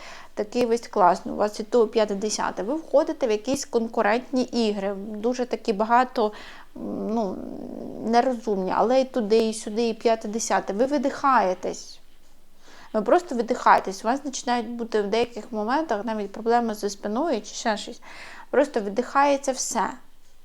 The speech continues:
А потім, коли ви вже на віддишках, то якось так цікаво виходить, що, що хтось то і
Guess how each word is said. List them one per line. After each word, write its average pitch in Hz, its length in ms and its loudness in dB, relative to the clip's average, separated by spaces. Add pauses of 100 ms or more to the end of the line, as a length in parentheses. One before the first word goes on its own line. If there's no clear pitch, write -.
(1120)
А 226 140 8
потім, 311 500 4
коли 254 220 2
ви 240 140 6
вже 226 160 2
на 220 140 0
віддишках, 208 840 0 (1900)
то - 160 2
якось 262 180 4
так 247 160 2
цікаво 254 380 2
виходить, 254 580 0
що, - 440 2 (2250)
що - 200 2
хтось 349 540 0
то 262 280 4
і 214 640 0